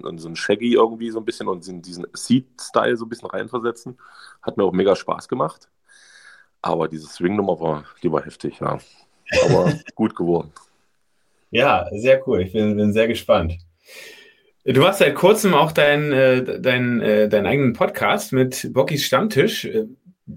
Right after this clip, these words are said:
Speaker 2: ich hab dich grad schon davor gefragt, wie du die, äh, wie du die Instagram, <laughs> äh, Live-Geschichten auf, auf Spotify bekommst. Das ist, äh, eine technische Sache, die mir überhaupt nicht klar ist, aber es gelingt offenbar und es ist auch, äh, total unterhaltsam, egal ob, ähm, ob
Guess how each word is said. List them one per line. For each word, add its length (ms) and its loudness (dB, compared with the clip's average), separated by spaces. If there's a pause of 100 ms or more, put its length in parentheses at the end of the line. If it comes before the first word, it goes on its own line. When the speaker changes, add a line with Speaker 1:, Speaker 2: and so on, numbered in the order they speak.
(220)
Speaker 2:
ich 100 0
hab 80 0
dich 140 -2
grad 160 0
schon 160 0
davor 280 2
gefragt, 440 0
wie 220 2
du 240 4
die, 440 4
äh, 200 4
wie 80 6
du 160 4
die 140 6
Instagram, 680 2
<laughs> 60 2
äh, 380 6
Live-Geschichten 720 0
auf, 260 2
auf 420 0 (120)
Spotify 500 2
bekommst. 380 -2
Das 100 0
ist, 220 -2
äh, 80 2
eine 180 6
technische 380 -2
Sache, 200 4
die 100 0
mir 220 0
überhaupt 300 4
nicht 160 -6
klar 220 4
ist, 80 0
aber 160 4
es 200 -6
gelingt 300 2
offenbar 460 4
und 220 2 (260)
es 260 -8
ist 320 2
auch, 340 4
äh, 160 4
total 280 -2
unterhaltsam, 500 0
egal 240 2
ob, 240 2 (160)
ähm, 520 2
ob 220 -2